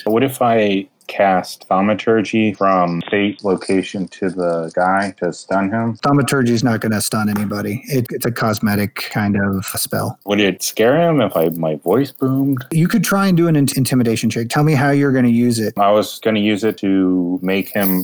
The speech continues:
Speaker 1: freeze up.
Speaker 2: What are you gonna say in your booming voice to this little dragon man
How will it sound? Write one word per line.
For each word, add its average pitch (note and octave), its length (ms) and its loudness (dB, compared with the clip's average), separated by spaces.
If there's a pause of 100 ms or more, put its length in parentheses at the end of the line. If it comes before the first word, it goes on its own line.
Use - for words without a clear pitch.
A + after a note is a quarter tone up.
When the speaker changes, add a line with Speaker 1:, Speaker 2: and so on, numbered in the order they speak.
Speaker 1:
freeze G2 280 2
up. G#2+ 260 2
Speaker 2:
What D#3 160 2
are F#3 40 2
you F#3+ 120 2
gonna E3 160 2
say D3 420 2
in C3+ 180 2
your B2+ 120 2
booming C3+ 460 2
voice A2 600 -2
to D3+ 200 0
this C#3 240 -2
little C#3 180 2
dragon B2 460 2
man G#2 420 0